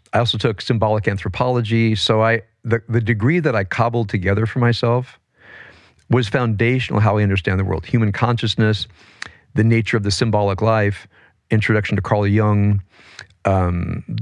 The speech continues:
the whole history of, uh, philosophical hermeneutics, uh, how language functions, the connection between language and consciousness. I mean, I, I really had an extraordinary undergraduate degree. Then I went to rabbinical school for a couple of years and I realized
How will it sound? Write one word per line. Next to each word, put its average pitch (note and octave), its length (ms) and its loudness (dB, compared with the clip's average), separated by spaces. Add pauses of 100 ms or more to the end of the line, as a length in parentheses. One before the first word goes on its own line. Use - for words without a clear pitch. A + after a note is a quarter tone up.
(120)
the C#3 180 0
whole C#3 180 2
history A#2+ 400 2
of, G2 160 -2
uh, G#2 120 2
philosophical A#2 580 -2
hermeneutics, G2+ 720 0 (200)
uh, F#2 360 0 (280)
how A#2+ 160 2
language A2 520 0
functions, G2+ 540 0
the F#2+ 80 -2
connection G2+ 320 0
between G#2 260 2
language G#2 340 2
and G2 120 0
consciousness. G2 800 0 (600)
I - 40 0
mean, B2 120 4
I, C3 100 2
I C#3 100 -2
really E3 200 0
had C3 100 2
an A2 100 0
extraordinary A2 720 0
undergraduate F2+ 540 -2
degree. D#2+ 320 -4 (320)
Then C#3+ 180 2
I D3+ 60 2
went C3+ 160 0
to B2 60 2
rabbinical A#2+ 380 -2
school G#2 180 -2
for G2+ 120 -4
a G2 40 -2
couple G2 220 -4
of G#2 40 2
years G2+ 160 2
and G#2+ 60 2
I G#2 60 2
realized G#2 480 0